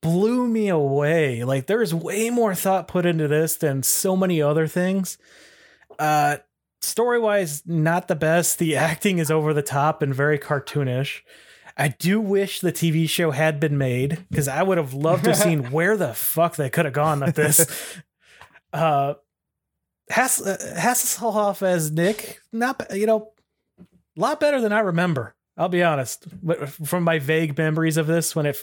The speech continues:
Speaker 2: Well,
Speaker 1: first
Speaker 2: especially
Speaker 1: aired.
Speaker 2: with this corny ass script.
Speaker 1: <laughs> Yeah.
Speaker 3: Yeah.
Speaker 2: You know?
Speaker 1: Uh,
Speaker 3: Probably the best
Speaker 1: I
Speaker 3: choice for this time for this script, anyways.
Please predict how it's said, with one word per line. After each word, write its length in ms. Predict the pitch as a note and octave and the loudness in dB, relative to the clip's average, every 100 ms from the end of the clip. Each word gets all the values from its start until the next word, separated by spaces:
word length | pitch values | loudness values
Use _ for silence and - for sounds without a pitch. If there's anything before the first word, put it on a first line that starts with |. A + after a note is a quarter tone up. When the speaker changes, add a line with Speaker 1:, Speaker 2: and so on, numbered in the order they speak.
| - | -6
Speaker 2:
Well, 140 | A#3 B3 | 0 2
Speaker 1:
first 140 | G3+ | 4
Speaker 2:
especially 300 | - B3 - | 2 2 4
Speaker 1:
aired. 80 | D3+ | 4
Speaker 2:
with 120 | E3 | 2
this 220 | E3+ E3 - | 0 -2 -4
corny 500 | - D#3 B2+ A#2+ A2 | -2 -2 -2 -2 -4
ass 240 | F2+ - | -4 -8
script. 440 | - G2 F#2 E2+ D3 | -8 -8 -8 -4 0
Speaker 1:
<laughs> 60 | F#3 | 2
Yeah. 280 | G3+ - A3 - _ | 0 -2 -4 -8 _
Speaker 3:
Yeah. 280 | A2 G#2+ E2+ | 0 2 2
Speaker 2:
You 100 | A#2 | -2
know? 200 | B2 B2 A#2 - - _ _ - | -4 -6 -8 -14 -20 _ _ -6
Speaker 1:
Uh, 380 | D#3+ D#3+ D#3 D3 - _ _ _ _ _ - | 0 2 2 -2 -6 _ _ _ _ _ -6
Speaker 3:
Probably 240 | C3+ E3+ | -2 0
the 60 | A#2+ | 2
best 240 | C3 - | 2 2
Speaker 1:
I 40 | |
Speaker 3:
choice 240 | - C3 A#2+ | 0 0 0
for 140 | - | -2
this 220 | G2 G2+ - | 0 0 0
time 480 | G#2 F2+ E2 F2 G2 | 0 2 0 -2 -4
for 120 | G2+ | 0
this 160 | F#2+ F#2+ | 0 0
script, 360 | - G2+ D#2+ | 0 -2 0
anyways. 500 | E2+ E2 C#2+ B1 C2 | 0 0 0 -2 -4